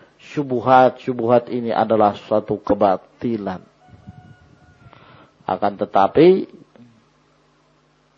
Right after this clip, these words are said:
ah, a'ma, mereka adalah orang-orang yang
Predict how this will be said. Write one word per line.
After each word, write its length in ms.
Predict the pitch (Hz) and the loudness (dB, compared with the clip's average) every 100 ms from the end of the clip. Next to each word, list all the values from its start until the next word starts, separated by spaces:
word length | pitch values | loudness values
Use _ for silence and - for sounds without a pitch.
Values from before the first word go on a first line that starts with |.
| _ _ _ _ - | _ _ _ _ -4
ah, 400 | 107 135 139 131 _ _ _ _ _ _ _ _ _ _ _ - | 2 2 2 -6 _ _ _ _ _ _ _ _ _ _ _ -4
a'ma, 1000 | 123 147 - 160 151 139 123 123 123 - _ _ _ _ _ _ _ _ - _ - - _ - | 2 2 2 -4 2 4 4 0 -6 -20 _ _ _ _ _ _ _ _ -20 _ -20 -20 _ -6
mereka 480 | 104 113 107 120 117 | 0 0 4 4 6
adalah 320 | 123 127 127 | 6 6 6
orang-orang 720 | 131 135 131 127 139 139 139 | 8 6 6 6 6 4 2
yang 160 | 143 | 0